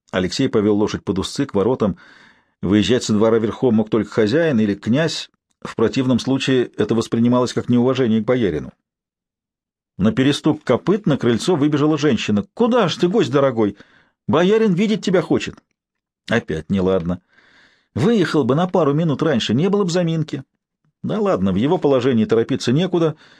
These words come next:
Пятью минутами раньше или позже, что это решит? Алексей подошел к крыльцу, поставил лукошко с провизией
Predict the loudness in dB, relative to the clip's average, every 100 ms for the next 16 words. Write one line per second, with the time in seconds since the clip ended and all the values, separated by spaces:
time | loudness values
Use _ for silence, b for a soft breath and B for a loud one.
0 | b b b b b -4 0 2 2 2
1 | 2 0 0 2 0 0 0 0 0 -2
2 | 0 -2 0 -2 0 -2 -4 -8 -10 _
3 | _ _ _ _ _ _ _ -2 -2 0
4 | 0 2 2 0 0 0 0 -2 0 -2
5 | 0 -2 0 0 2 0 -2 -4 -2 -4
6 | -4 -4 -2 0 0 -2 -2